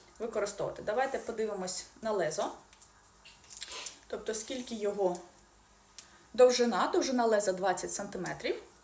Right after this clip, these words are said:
І якщо говоримо разом з ручкою, то це в нас тридцять три сантиметри.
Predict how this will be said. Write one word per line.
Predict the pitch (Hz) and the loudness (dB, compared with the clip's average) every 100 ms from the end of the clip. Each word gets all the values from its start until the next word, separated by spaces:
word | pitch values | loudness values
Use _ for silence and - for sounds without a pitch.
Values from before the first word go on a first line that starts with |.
| - - - - - - | -20 -20 -14 -14 -10 2
І | |
якщо | 247 247 269 | 4 4 2
говоримо | 240 220 220 202 190 180 175 | 2 0 0 -2 -2 0 0
разом | 190 185 185 | 0 -2 -4
з | 196 | -4
ручкою, | 285 523 - 427 453 466 - - - - - - - - - - - - - - | -2 -2 -2 -6 -6 -8 -8 -8 -10 -12 -14 -20 -20 -20 -20 -20 -20 -20 -20 -20
то | - | -10
це | 220 359 415 | 2 4 6
в | |
нас | 277 294 - | 4 4 0
тридцять | - 220 285 - 233 - | -2 0 2 2 2 -2
три | 180 | 0
сантиметри. | 180 196 180 170 - - | 0 0 -4 -4 -6 -8